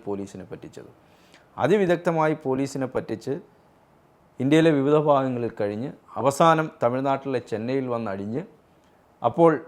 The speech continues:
അയാൾക്ക് മനസ്സിലായി, "ഞാനൊരു പാസ്റ്ററാകാം." അങ്ങനെ പാസ്റ്ററായി പേരും മാറ്റി അവിടെ വചനപ്രഘോഷണമൊക്കെ നടത്തിക്കൊണ്ടിരിക്കുമ്പോഴാണ് പോലീസ്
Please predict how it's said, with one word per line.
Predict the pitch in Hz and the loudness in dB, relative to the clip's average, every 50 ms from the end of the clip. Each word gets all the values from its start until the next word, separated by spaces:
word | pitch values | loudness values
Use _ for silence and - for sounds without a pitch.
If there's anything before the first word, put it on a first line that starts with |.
| - - | -6 -2
അയാൾക്ക് | 127 131 127 - - 127 | 0 0 0 -2 -4 -6
മനസ്സിലായി, | 117 113 117 113 - 135 123 113 113 120 131 147 - - _ _ _ _ _ _ _ _ _ _ _ _ _ _ _ _ _ - | -6 -6 -8 -8 -4 -2 0 0 0 0 -2 -6 -10 -14 _ _ _ _ _ _ _ _ _ _ _ _ _ _ _ _ _ -10
"ഞാനൊരു | 104 104 107 104 | -8 -8 -6 -6
പാസ്റ്ററാകാം." | 98 92 98 95 - - 95 - - - - - _ _ _ _ _ _ _ _ - - - _ _ _ - 240 - - _ - | -6 -6 -8 -10 -10 -12 -12 -12 -12 -12 -16 -18 _ _ _ _ _ _ _ _ -20 -20 -20 _ _ _ -20 -20 -20 -20 _ -10
അങ്ങനെ | 117 110 101 - 196 170 | -8 -4 0 0 2 2
പാസ്റ്ററായി | 135 - 127 135 151 - - 156 151 135 127 127 123 123 - | 2 4 6 6 6 6 4 0 2 2 2 2 0 -4 -4
പേരും | - 127 143 147 170 165 135 | -2 0 2 2 2 0 -2
മാറ്റി | 120 113 110 104 - 131 139 - - _ _ _ _ _ _ _ _ _ - | -4 -6 -6 -6 -8 -10 -10 -12 -14 _ _ _ _ _ _ _ _ _ 0
അവിടെ | 113 131 147 156 | 2 4 6 6
വചനപ്രഘോഷണമൊക്കെ | 143 131 123 135 143 160 156 143 151 139 139 143 135 - 147 131 127 113 - 120 | 6 4 2 2 0 0 0 0 0 2 2 0 0 -2 -4 -4 -4 -4 -4 -4
നടത്തിക്കൊണ്ടിരിക്കുമ്പോഴാണ് | 117 110 104 - - 117 - 127 117 107 104 107 104 - 127 123 117 107 104 104 107 123 180 190 _ _ _ _ _ _ _ _ _ _ _ _ _ _ _ _ _ _ _ _ _ _ _ _ _ _ - | -4 -4 -6 -6 -10 -10 -8 -8 -8 -8 -8 -10 -10 -10 -8 -4 -2 -2 0 -2 -2 -4 -6 -10 _ _ _ _ _ _ _ _ _ _ _ _ _ _ _ _ _ _ _ _ _ _ _ _ _ _ -8
പോലീസ് | 110 117 127 131 127 107 - - | -4 -4 -2 -2 -4 -6 -8 -14